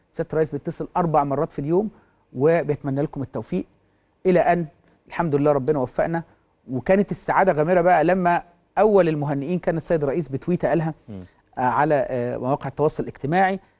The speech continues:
Speaker 1: هنأ فيها كل، آه، آه، رجال الهيئة،
Speaker 2: مم.
Speaker 1: و، آه، يعني الحقيقة كان،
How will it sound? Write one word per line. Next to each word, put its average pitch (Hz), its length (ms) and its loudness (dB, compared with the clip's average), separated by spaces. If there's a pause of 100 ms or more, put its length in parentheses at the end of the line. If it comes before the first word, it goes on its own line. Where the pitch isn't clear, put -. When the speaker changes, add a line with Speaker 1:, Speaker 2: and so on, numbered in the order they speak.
(140)
Speaker 1:
هنأ 156 320 -2
فيها 151 320 -4
كل، 151 460 -4
آه، 127 240 -6 (200)
آه، 120 40 -4
رجال 147 440 0
الهيئة، 127 420 -2 (220)
Speaker 2:
مم. 92 220 -14
Speaker 1:
و، 131 140 0
آه، 127 880 -2
يعني 120 360 -4
الحقيقة 147 340 0
كان، 143 320 -2